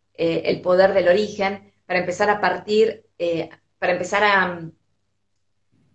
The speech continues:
a, a conectar con esa frecuencia de la mutación, que va a ser la frecuencia que voy a estar trabajando, eh, desde el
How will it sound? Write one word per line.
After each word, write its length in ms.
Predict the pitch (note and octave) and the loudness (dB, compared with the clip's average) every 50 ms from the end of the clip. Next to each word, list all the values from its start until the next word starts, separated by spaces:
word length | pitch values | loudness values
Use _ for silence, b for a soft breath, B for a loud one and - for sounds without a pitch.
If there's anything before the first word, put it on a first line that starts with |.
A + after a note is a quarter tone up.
| _ _ _ _ _ _ _ _ _ _ _ _ | _ _ _ _ _ _ _ _ _ _ _ _
a, 480 | D3+ E3 E3+ E3+ E3 D#3+ D#3+ D#3 D3+ C3 B2+ - - - _ | -2 -2 -2 -2 -2 -4 -6 -6 -8 -10 -14 -16 -18 -16 _
a 120 | - G3 - | -10 -4 0
conectar 600 | G#3+ G#3 G#3 G3+ G3+ - - A#3+ A#3+ B3+ C4 B3+ | 0 2 2 0 -2 -4 -2 0 2 2 2 2
con 140 | A#3+ A3 G#3 | 2 2 2
esa 680 | G#3 G#3+ G#3 - G#3+ G#3 G#3 G3+ G3+ G3+ G3+ G3+ G3+ - _ _ _ _ _ _ _ _ _ _ _ _ _ _ _ _ _ _ | 2 0 -2 -2 -2 -2 0 0 0 -2 -2 -6 -10 -18 _ _ _ _ _ _ _ _ _ _ _ _ _ _ _ _ _ _
frecuencia 440 | - G#3 G3 G3 G#3 B3 B3+ B3+ C4 | -4 -2 0 2 2 2 2 4 4
de 60 | B3 | 2
la 60 | A3+ G#3 | 2 2
mutación, 400 | F#3+ F#3+ G3+ G3 - B3 C4 C4 | 2 0 -2 -2 -2 -2 -2 0
que 80 | B3+ | 0
va 80 | G#3 F#3+ | 0 0
a 40 | F#3 | -2
ser 240 | - - B3 A#3+ | -2 0 0 2
la 80 | A#3+ A3+ | 2 0
frecuencia 340 | A3 G#3 G3+ G3+ G3 G3+ F#3+ | 0 -2 -4 -4 -4 -6 -6
que 80 | F#3 | -6
voy 80 | F3 F3+ | -6 -8
a 20 | |
estar 180 | F3+ - F3 E3+ | -8 -10 -12 -10
trabajando, 720 | E3 E3+ E3+ E3 E3 - G#3+ A3+ A#3 B3 C#4 - - - _ _ _ _ _ _ _ | -8 -6 -6 -6 -4 -4 -4 -4 -2 -4 -8 -10 -12 -14 _ _ _ _ _ _ _
eh, 600 | F3 F3+ F3+ F3 E3+ E3 E3 E3 D#3+ D#3+ D#3+ - _ | 0 2 2 2 2 0 -4 -4 -6 -6 -8 -12 _
desde 560 | - - F3 E3 D#3+ E3 E3 E3 D#3 - - _ _ _ | -10 -8 -8 -4 -2 -2 -2 -2 -2 -6 -10 _ _ _
el 280 | - - E3 - - - | -14 -12 -10 -10 -12 -14